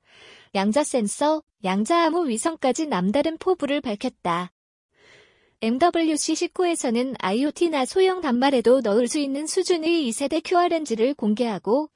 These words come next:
뉴욕 금융망부터 금융기관들이 큐케이디 구축을 준비하고 있다는 소식까지 전했다.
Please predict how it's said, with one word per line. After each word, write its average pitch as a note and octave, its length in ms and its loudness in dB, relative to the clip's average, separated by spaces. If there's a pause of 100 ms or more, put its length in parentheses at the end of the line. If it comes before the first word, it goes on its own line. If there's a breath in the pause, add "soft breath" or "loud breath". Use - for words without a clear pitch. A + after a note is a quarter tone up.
(680 soft breath)
뉴욕 B3+ 280 0
금융망부터 D4 840 -2
금융기관들이 C#4+ 1000 -2
큐케이디 E4+ 500 0
구축을 C#4 540 -2
준비하고 C#4 540 0
있다는 D4 380 -2
소식까지 C#4+ 640 -4
전했다. F#3 680 -2